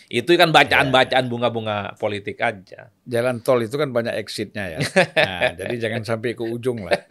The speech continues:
Speaker 2: Sebelum ke ujung, ada exit-exit yang, yang dekat itu ambil jalan pintas saja.
Speaker 1: Iya, benar.
Speaker 2: Terutama buat Demokrat dan P K S.
Speaker 1: Betul.
Speaker 2: Ya.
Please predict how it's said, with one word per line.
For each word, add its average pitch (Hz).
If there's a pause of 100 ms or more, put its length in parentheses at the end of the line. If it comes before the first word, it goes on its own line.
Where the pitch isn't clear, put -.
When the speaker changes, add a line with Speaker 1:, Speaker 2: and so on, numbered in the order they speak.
(200)
Speaker 2:
Sebelum 131
ke 143
ujung, 139 (380)
ada 123
exit-exit 117
yang, 110
yang 110
dekat 110
itu 120 (240)
ambil 110
jalan 107
pintas 104
saja. 95
Speaker 1:
Iya, 233
benar. 117
Speaker 2:
Terutama 117
buat 117
Demokrat 110
dan 110
P 107
K 107 (160)
S. - (100)
Speaker 1:
Betul. 139
Speaker 2:
Ya. 110